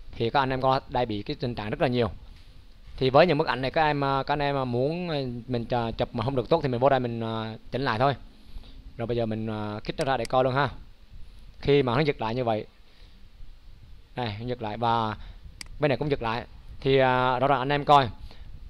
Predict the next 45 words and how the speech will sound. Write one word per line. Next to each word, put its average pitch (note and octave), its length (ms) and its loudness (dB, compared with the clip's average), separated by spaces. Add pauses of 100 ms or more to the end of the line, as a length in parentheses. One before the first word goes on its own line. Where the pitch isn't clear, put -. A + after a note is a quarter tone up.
(240)
bỏ A#2 240 6
vào C#3+ 180 12
Lightroom D#3+ 220 8
nó F3 60 6
giật D#3+ 160 2
lại A#2 160 -2
thì B2+ 140 4
chính G#3 520 0 (420)
cái G3+ 120 10
màu D3 200 10
này C3+ 120 4
bạn A#2+ 200 2
gốc G3+ 220 6
khi E3 160 4
mình C3+ 160 2
set E3+ 240 4
màu A#2+ 320 4
là B2 300 2
mình A#2 160 -2
đã A#2+ 100 0
set E3+ 200 0
rõ B2+ 140 4
ràng A#2+ 240 2
cái F#3+ 340 4
màu A#2 520 4 (380)
background D#3 300 6
màu B2 100 4
trắng D3+ 220 2
này C3 140 4
nó D3+ 120 2
ra C#3+ 260 4
cái D#3+ 140 0
màu, B2+ 180 4
à, A2+ 340 0 (400)
hơi C#3+ 220 6
xanh C#3+ 160 2
xanh C#3 140 2
hồng C3+ 120 0
hồng B2 120 2
này B2 100 2
để A2+ 100 -2
cho C3 120 4
nó D#3 100 2
sáng D#3 200 0
sủa. C3+ 240 6